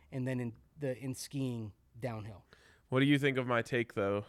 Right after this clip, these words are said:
Speaker 2: Uh, Andre was flexing that the fastest man in the world is Italian now.
Speaker 1: Yeah,
Speaker 2: Uh,
Speaker 1: of
Speaker 2: and,
Speaker 1: course.
Speaker 2: uh,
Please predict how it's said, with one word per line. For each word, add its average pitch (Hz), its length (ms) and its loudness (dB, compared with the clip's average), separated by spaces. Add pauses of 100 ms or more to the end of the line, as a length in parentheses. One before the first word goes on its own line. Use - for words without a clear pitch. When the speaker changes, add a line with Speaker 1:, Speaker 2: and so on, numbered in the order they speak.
Speaker 2:
Uh, 82 260 2
Andre 113 380 2
was 104 160 0
flexing 107 520 0
that 95 200 -4
the 107 80 -2
fastest 110 420 2
man 110 160 4
in 104 60 2
the 101 80 2
world 104 340 4
is 101 120 -4
Italian 120 580 2
now. 92 300 -4 (600)
Speaker 1:
Yeah, - 80 -2
Speaker 2:
Uh, 90 380 4
Speaker 1:
of - 80 -18
Speaker 2:
and, 117 380 4
Speaker 1:
course. 113 200 -4
Speaker 2:
uh, 104 500 4